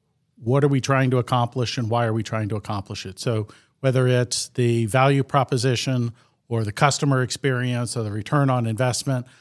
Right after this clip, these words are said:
I'm always asking those business questions. And on the other side, when I've been on the business side,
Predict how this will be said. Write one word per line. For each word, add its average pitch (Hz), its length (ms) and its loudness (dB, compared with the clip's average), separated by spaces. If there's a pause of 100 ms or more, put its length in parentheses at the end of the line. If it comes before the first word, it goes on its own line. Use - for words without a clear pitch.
(140)
I'm 123 80 -2
always 151 260 2
asking 131 440 0
those 117 220 -2
business 123 420 -4
questions. 107 580 -6 (360)
And 151 80 2
on 151 100 4
the 151 80 4
other 208 200 6
side, 135 360 2
when 131 120 0
I've 123 160 -2
been 139 160 0
on 127 140 -2
the 117 80 -4
business 135 460 -4
side, 113 400 -4